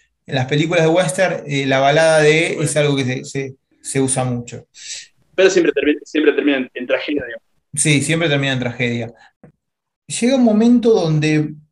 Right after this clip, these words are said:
Speaker 1: vemos a Gordon que va a, tiene reuniones con los dos bandos, eh, y es, eh, singular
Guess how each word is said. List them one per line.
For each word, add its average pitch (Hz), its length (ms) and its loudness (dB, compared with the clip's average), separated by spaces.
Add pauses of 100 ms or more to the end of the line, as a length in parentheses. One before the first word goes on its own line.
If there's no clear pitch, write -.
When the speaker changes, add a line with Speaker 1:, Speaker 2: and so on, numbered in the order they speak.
(260)
Speaker 1:
vemos 190 600 -2
a 143 140 2
Gordon 160 600 2
que 143 140 -2
va 147 360 2
a, 120 560 0 (320)
tiene 156 220 0
reuniones 151 400 2
con 131 160 -2
los 127 100 0
dos 143 180 0
bandos, 131 580 -2 (840)
eh, 151 420 -2 (720)
y 175 180 -2
es, 220 440 0
eh, 139 220 0
singular 185 840 0